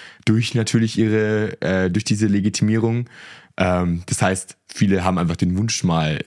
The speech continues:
eine iwa selbst zu erleben. Das heißt, ich glaub, da ist eine sehr große, eine sehr große Stimme oder ein Druck. Und dann gibt's natürlich Hersteller, die sich einfach Abverkauf erhoffen.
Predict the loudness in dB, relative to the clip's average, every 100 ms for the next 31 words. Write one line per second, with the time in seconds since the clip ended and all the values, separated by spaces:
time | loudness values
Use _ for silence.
0 | _ -4 0 2 2 2 0 -2 0 0
1 | 2 2 0 0 -2 -2 -2 -2 -2 0
2 | 0 0 0 0 0 2 0 2 0 -2
3 | -6 -2 0 2 0 0 0 2 0 0
4 | -4 -8 _ -6 0 0 2 0 0 0
5 | -2 -10 -20 -18 -18 -4 -2 0 -2 -2
6 | -2 0 -2 0 -2 0 -2 -2 -4 -4
7 | -4 -6 -4 -4 -2 -4 -4 -4 -4 -2
8 | -2